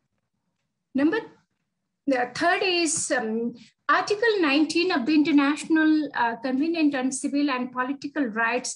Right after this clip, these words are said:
states the right to freedom of speech, that everyone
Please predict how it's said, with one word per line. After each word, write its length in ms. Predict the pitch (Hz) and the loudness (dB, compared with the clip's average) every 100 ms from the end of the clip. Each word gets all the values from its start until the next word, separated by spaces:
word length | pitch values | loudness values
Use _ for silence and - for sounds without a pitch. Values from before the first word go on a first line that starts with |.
| - | -10
states 800 | - 320 349 - - - - _ _ | -6 -6 -6 -8 -10 -12 -20 _ _
the 140 | - 269 | -4 -2
right 400 | 220 247 320 - | 2 2 0 -2
to 80 | 427 | -4
freedom 360 | 381 339 339 | -2 -2 0
of 120 | 330 | 0
speech, 540 | 285 - - 311 330 330 - | -2 -4 0 2 2 -4 -8
that 300 | 233 254 262 _ | -6 -6 -6 _
everyone 880 | 285 277 285 392 392 330 277 277 285 | -2 -2 0 0 2 2 4 4 2